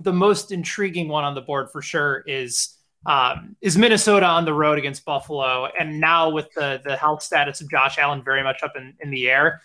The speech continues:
Vegas has already reacted substantially to this. This was seven and a half, uh, when it first opened on Sunday afternoon. It is now down to six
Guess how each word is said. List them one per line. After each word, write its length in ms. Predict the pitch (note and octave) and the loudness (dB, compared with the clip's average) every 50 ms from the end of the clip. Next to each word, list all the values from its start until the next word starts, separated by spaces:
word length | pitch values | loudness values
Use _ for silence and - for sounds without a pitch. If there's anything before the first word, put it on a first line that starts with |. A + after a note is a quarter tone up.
| - _ _ _ - | -20 _ _ _ -4
Vegas 380 | D#3+ F3 G3+ G#3 G3 G3+ F3+ - | 2 4 4 6 4 4 2 2
has 120 | F#3 - | 2 4
already 320 | F3+ E3 E3+ E3+ E3 D#3+ D3+ | 4 4 6 6 4 4 2
reacted 720 | C#3+ C#3+ D3 C#3+ C#3+ C#3+ C#3+ - - E3 C#3 C3+ B2 _ _ _ _ _ _ | 2 2 4 4 4 2 2 0 -4 -8 -8 -10 -12 _ _ _ _ _ _
substantially 1000 | - - G3+ C#3 - - - D#3 C#3+ C#3 C#3+ - - C#3+ D3 - - F3+ _ _ _ _ _ _ _ - | -10 -8 -8 -6 -4 -2 0 0 0 0 0 -4 -10 -10 -10 -10 -12 -14 _ _ _ _ _ _ _ -4
to 160 | - G#3+ E3+ | -2 0 0
this. 240 | C#3+ C3 B2 - - | 0 0 -4 -2 0
This 240 | G#3+ G3 F3+ - G3 | 2 2 2 2 2
was 240 | F#3 F3 E3 E3+ | 4 4 4 2
seven 360 | - - - G3+ F#3 E3+ F#3 F3+ | 2 2 4 4 4 4 2 2
and 100 | F3 E3 | 2 2
a 40 | |
half, 460 | D3 D#3+ D#3+ D#3 D#3+ D3+ - - - - _ _ _ _ _ _ - | 2 2 2 2 0 -2 -4 -8 -14 -16 _ _ _ _ _ _ 0
uh, 280 | E3+ D3+ D3 C#3 D3 | 2 4 4 4 2
when 120 | E3 F3 D#3 | 2 -2 -4
it 80 | D#3 | -4
first 260 | - F#3+ F3 E3+ - G3 | -2 -2 -2 -2 0 0
opened 240 | E3+ E3 E3+ D#3+ | -2 0 0 -2
on 100 | D3 C#3+ C#3+ | -4 -2 -2
Sunday 300 | - F#3 D#3+ D3+ C#3+ C#3 | -2 -2 0 0 2 2
afternoon. 680 | C3+ C3 B2+ - - B2+ B2+ D3 D#3+ D#3+ D#3+ D#3 D#3 - - | 2 2 0 -2 -10 -10 -4 -2 0 0 0 0 -2 -4 -4
It 120 | F3 D#3+ | -4 -4
is 140 | D#3+ C#3 D3 | -4 -2 0
now 200 | D3+ D3 D3 D3 | 0 0 0 0
down 380 | C#3 D3+ C#3 C#3+ C#3+ C#3 D3 - | 2 2 2 2 0 -2 -6 -8
to 180 | - - C3 - | -12 -14 -14 -12
six 760 | - - - - - F3 F#3 A3+ - - - - - - - | -10 -8 -6 -4 -2 0 0 -2 -2 -4 -6 -6 -6 -8 -12